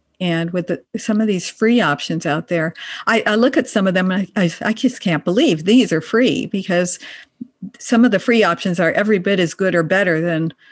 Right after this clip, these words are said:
things you're paying for. So parents need to take advantage.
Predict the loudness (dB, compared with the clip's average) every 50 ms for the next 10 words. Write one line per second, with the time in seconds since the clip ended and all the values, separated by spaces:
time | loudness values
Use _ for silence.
0 | _ _ -4 -2 0 0 2 0 -2 -2 0 0 0 0 2 0 -2 -2 -4 -8
1 | -8 -6 -6 -10 -10 _ _ _ _ _ _ _ _ _ _ _ _ _ _ _
2 | _ _ _ _ _ _ _ -16 -12 -10 -8 -8 -10 -12 _ _ _ _ _ _
3 | _ _ -20 _ _ _ _ _ -4 -2 -2 -2 -4 -4 -4 -4 -4 -4 -2 -2
4 | -4 -4 -4 -8 _ _ _ _ -4 -4 -2 -2 -2 -4 -2 -2 -2 -2 -2 -2
5 | -2 -4 -4 -6 -12 -14